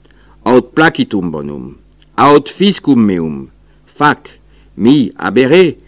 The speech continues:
sicut implevisti, aut ostaticos meos, quos, ego tibi comenuavit, rede mihi,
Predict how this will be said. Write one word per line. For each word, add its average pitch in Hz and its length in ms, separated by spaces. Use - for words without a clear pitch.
sicut - 480
implevisti, 123 800
aut 98 320
ostaticos 110 680
meos, 131 560
quos, 123 560
ego 139 440
tibi 165 420
comenuavit, 127 960
rede 117 400
mihi, 104 460